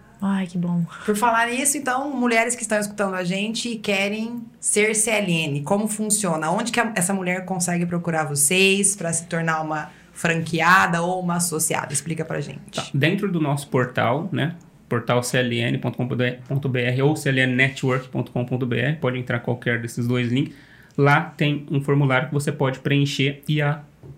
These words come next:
Speaker 3: matriz entra em contato pra gente bater um papo, conversar e iniciar o processo.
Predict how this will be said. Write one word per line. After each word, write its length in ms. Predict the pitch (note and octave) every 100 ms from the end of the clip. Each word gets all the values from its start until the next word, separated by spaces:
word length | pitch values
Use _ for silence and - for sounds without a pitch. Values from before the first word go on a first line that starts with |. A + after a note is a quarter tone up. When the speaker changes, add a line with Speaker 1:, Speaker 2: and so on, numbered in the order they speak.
| - -
Speaker 3:
matriz 520 | D3 C#3+ C3+ C3+ C3+
entra 240 | C#3 C#3
em 40 | C#3
contato 500 | C#3+ C#3 B2 B2+ -
pra 160 | C#3+
gente 240 | C3+ B2+ -
bater 260 | C#3+ C3
um 80 | C3+
papo, 300 | C3 B2 C3
conversar 680 | C#3 C3+ C3 A#2+ - B2+ B2+
e 80 | C3+
iniciar 480 | C3 C3 - C#3 B2+
o 60 |
processo. 520 | B2+ D3+ D#3 F#2+ -